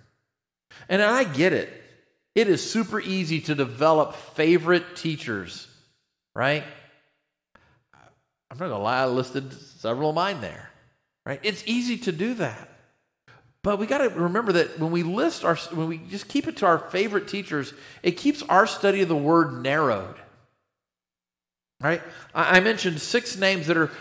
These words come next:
that are well known to most people in this congregation.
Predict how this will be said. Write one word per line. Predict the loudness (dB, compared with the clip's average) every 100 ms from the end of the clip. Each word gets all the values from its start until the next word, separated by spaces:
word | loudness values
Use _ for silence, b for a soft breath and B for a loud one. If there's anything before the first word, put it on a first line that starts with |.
| B
that | 4
are |
well | 6 6 6
known | 4 4
to |
most | 6 6 6 4
people | -4 -2 -2
in | 0
this | -2
congregation. | 0 0 0 -2 -4 -4 -6 -10